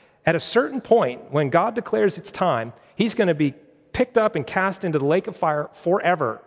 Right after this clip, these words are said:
and there will be no more evil, none of that stuff. So you are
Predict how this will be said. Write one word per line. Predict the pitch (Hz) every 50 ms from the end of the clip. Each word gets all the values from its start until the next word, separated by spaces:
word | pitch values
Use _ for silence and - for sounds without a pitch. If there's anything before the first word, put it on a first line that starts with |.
| _ _
and | 151 147 143
there | 160 160
will | 165 170
be | 160 127 120 180 233 269
no | 254 190 147 135
more | 131 127 117 110 110 104 - - _ _ _ _
evil, | 151 147 135 117 113 117 120
none | 135 131 123
of | 117 120
that | 117 110 -
stuff. | - - 123 113 - - - - _ _ _ _ _ _ _ _ _
So | - - 170 165 160 - - -
you | 180 240 247
are | 220 175 -